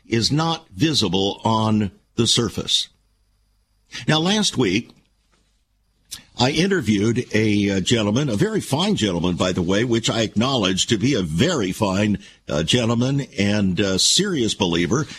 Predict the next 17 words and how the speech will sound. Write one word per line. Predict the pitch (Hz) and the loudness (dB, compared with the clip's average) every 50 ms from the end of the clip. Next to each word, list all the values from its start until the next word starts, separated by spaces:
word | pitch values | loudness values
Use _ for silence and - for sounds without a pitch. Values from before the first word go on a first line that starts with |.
| - - | -12 -6
His | - 185 214 | -4 -2 0
name | 220 180 | 0 0
is | 147 - | -2 -2
Paul | - - 113 113 | -2 -2 -2 0
Wozniak. | 120 151 185 202 185 - 120 98 87 78 60 55 - - - _ _ _ _ _ _ _ _ _ _ _ _ _ _ - | 0 0 0 0 0 0 0 0 -2 -2 -4 -8 -12 -18 -20 _ _ _ _ _ _ _ _ _ _ _ _ _ _ 0
And, | 117 120 131 127 123 117 101 117 | 0 2 2 2 0 0 0 0
uh, | 117 110 110 110 107 107 107 104 90 - _ - | 0 2 2 2 2 0 0 -2 -6 -8 _ -4
I | - 104 120 | -2 0 2
interviewed | 120 120 120 120 87 92 104 104 113 | 2 0 0 0 0 0 0 0 0
him | 147 160 170 | 0 -2 -2
concerning | - - 110 101 - - 139 127 120 120 | -2 -2 0 0 2 0 0 0 0 2
his | 180 - 196 - | 2 0 0 0
book, | - - 107 156 - - | 0 0 0 0 0 -2
which | 131 110 - | -2 0 0
I | 98 92 | 0 0
have | 92 87 117 127 123 117 92 | 0 0 0 0 0 -2 -2
here, | - 104 131 170 170 104 95 117 120 | -2 0 0 0 2 0 0 0 -2